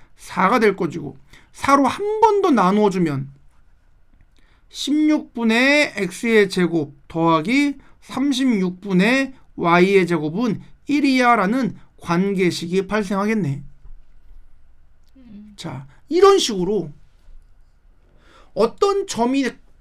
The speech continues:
Speaker 1: 가리키-, 나타내는 도형의 방정식을 구하라고 하면은 그 점을 X, Y라고 놓고 X, Y의 관계식만 구하면 되는 거야. 문제에서 잘 해석을 해가지고.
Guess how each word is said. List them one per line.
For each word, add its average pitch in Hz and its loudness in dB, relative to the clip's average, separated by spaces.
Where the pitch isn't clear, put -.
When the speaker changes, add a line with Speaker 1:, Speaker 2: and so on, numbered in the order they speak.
Speaker 1:
가리키-, - -6
나타내는 226 -2
도형의 269 2
방정식을 220 -2
구하라고 202 0
하면은 208 -4
그 349 8
점을 202 0
X, 202 -4
Y라고 214 0
놓고 202 -6
X, 214 -4
Y의 240 2
관계식만 277 -2
구하면 233 0
되는 233 -4
거야. 196 -2
문제에서 254 -2
잘 202 0
해석을 214 -4
해가지고. 202 -6